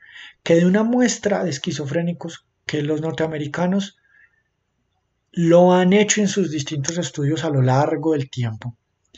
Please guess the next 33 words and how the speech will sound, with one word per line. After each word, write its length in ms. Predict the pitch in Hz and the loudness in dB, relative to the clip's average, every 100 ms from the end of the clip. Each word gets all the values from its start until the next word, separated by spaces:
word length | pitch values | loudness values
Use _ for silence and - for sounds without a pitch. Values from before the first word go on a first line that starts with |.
| _ _ _ _ _ - | _ _ _ _ _ -2
Es 180 | 190 180 | 2 4
decir, 460 | 208 220 170 - - | 2 0 -2 -6 -4
que 140 | 165 | -4
si 280 | - 180 185 | -2 0 0
dicen 300 | 202 233 208 | 0 -2 -4
que 100 | 226 | -4
una 160 | 226 | -4
persona 400 | 196 180 170 165 | -2 -4 -4 -6
tiene 200 | 160 185 | -4 -2
una 100 | 190 | 0
esquizofrenia 560 | 190 - 175 143 170 190 | -2 -2 -6 -4 -2 -2
es 80 | 196 | -2
porque 320 | 190 190 170 | -6 -4 -2
la 160 | 160 151 | -2 -4
mayoría 680 | 156 147 147 143 170 202 | -6 -4 -2 -2 0 2
de 100 | 196 | 2
los 140 | 180 - | 0 -6
pacientes 460 | 151 156 170 175 | -6 -6 -6 -8
cumplían 500 | - 165 139 156 160 | -6 -8 -6 -6 -8
con 180 | 143 170 | -6 -4
esos 220 | 139 170 - | -4 -6 -4
síntomas 420 | 185 185 175 - | -4 -2 -6 -4
que 80 | 139 | -6
están 240 | 147 135 | -4 -4
planteados, 480 | 160 - 190 196 135 | -6 -4 -4 -4 -6
porque 220 | - 156 | -8 -2
acuérdense 280 | 175 180 208 | 0 0 -2
que 80 | 175 | -2
es 60 | |
un 100 | 175 | 0
manual 260 | 180 185 190 | 0 2 2
de 100 | 196 | 4
diagnóstico 600 | 175 147 135 196 202 | 2 0 -4 -6 -6